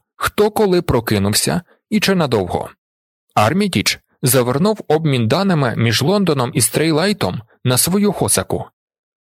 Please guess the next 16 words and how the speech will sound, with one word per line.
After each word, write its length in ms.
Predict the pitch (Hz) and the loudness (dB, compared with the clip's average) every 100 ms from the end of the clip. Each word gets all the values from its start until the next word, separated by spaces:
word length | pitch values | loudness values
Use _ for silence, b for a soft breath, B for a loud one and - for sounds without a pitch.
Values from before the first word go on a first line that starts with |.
| _ | _
Але 200 | 120 117 | 0 2
вони 200 | 131 208 | 2 0
все 200 | 190 - | 0 2
одно 280 | 202 190 202 | 2 2 0
в 60 | - | 0
курсі, 440 | 214 196 - 101 | -2 0 0 -2
що 220 | 104 - 123 | -2 0 0
старий 360 | - 156 196 - | 0 -2 -2 -2
Ешпол 420 | 123 - 117 113 | -4 -2 -4 -2
помер. 440 | 147 156 90 - - _ _ _ _ _ _ _ _ | -2 0 -2 -4 -12 _ _ _ _ _ _ _ _
Хто 380 | - - 101 85 - | -12 -6 -4 -4 -10
в 80 | - | -8
курсі? 440 | - 98 - - - _ _ _ _ _ _ _ | -6 -2 -2 -4 -12 _ _ _ _ _ _ _
Юристи 640 | 123 226 180 - - 90 392 | -2 0 0 -2 -2 -4 -4
і 100 | 180 | -2
компанія. 720 | 190 156 110 90 90 - - | 0 0 -2 -2 -4 -6 -12